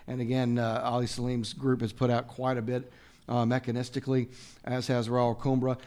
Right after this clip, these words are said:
I think it's a good amount of, of mechanistic data. Livingston's done some stuff on, uh, at, at New Jersey, doing a lot of stuff on, uh, the effect of sympathetic tone and bone marrow suppression.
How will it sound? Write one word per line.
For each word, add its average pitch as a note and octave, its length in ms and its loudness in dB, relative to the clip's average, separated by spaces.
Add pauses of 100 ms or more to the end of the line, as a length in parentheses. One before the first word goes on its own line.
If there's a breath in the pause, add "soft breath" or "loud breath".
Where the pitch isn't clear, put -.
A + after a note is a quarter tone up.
(140 loud breath)
I C#3 100 2
think D3+ 120 4
it's A2+ 80 -2
a A2+ 60 0
good C3+ 600 6
amount B2 340 2
of, G#2+ 200 -4
of A#2 160 -2
mechanistic A#2+ 540 0
data. A#2+ 300 -2 (200 loud breath)
Livingston's C3+ 560 6
done C3 300 6
some A#2 180 0
stuff C3 400 4
on, A#2 540 2 (260 loud breath)
uh, A2+ 280 -2 (120)
at, C3 400 0
at B2 240 -2
New A2+ 160 0
Jersey, A#2 300 2
doing B2 180 2
a A#2+ 60 2
lot A#2 140 0
of G2+ 60 -6
stuff B2 340 -2
on, A2+ 420 -2 (340 loud breath)
uh, C#3 220 0
the A#2 120 0
effect A#2 380 0
of A2+ 80 -10
sympathetic A#2 460 -2
tone A#2 480 2 (320 loud breath)
and A2+ 520 -2
bone C3+ 240 4
marrow A2 240 4
suppression. A2 600 -6